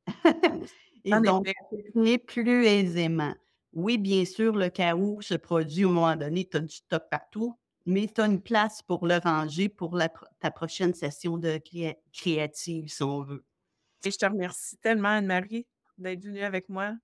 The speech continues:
Speaker 2: parler à tout le
Speaker 1: Ah,
Speaker 2: monde
Speaker 1: ça m'a fait plaisir.
Speaker 2: d'expérimentation. Je
Speaker 1: Puis si
Speaker 2: trouvais
Speaker 1: vous
Speaker 2: que
Speaker 1: avez des questions qui vous viennent, heu, dans, dans, dans, dans l'idée par la suite, là, heu, je vais consulter le petit vidéo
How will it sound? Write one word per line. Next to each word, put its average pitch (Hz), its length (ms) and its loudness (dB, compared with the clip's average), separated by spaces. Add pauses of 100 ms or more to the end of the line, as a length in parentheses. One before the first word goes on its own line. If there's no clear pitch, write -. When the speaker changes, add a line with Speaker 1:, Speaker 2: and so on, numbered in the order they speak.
Speaker 2:
parler 185 380 -6
à 185 80 -2
tout 214 100 4
le 233 60 2
Speaker 1:
Ah, - 20 0
Speaker 2:
monde 185 120 -4
Speaker 1:
ça 170 80 -2
m'a 175 200 0
fait 240 160 0
plaisir. 190 400 -2
Speaker 2:
d'expérimentation. 175 360 -2 (920)
Je - 180 -8
Speaker 1:
Puis 202 60 -2
si 180 80 -4
Speaker 2:
trouvais - 180 2
Speaker 1:
vous - 20 0
Speaker 2:
que 233 60 -8
Speaker 1:
avez 240 240 2
des 269 140 2
questions 247 500 0
qui 247 140 -6
vous 214 140 0
viennent, 214 380 4
heu, 190 520 2
dans, 170 260 0
dans, 165 420 -4
dans, 202 320 -4
dans 170 260 -2
l'idée 175 300 -4
par 170 220 -2
la 165 140 -4
suite, 202 420 -10
là, 175 380 -2
heu, 156 260 -8
je 170 140 -10
vais 151 160 -4
consulter 185 640 -6
le 165 100 -6
petit - 300 -16
vidéo 165 400 -2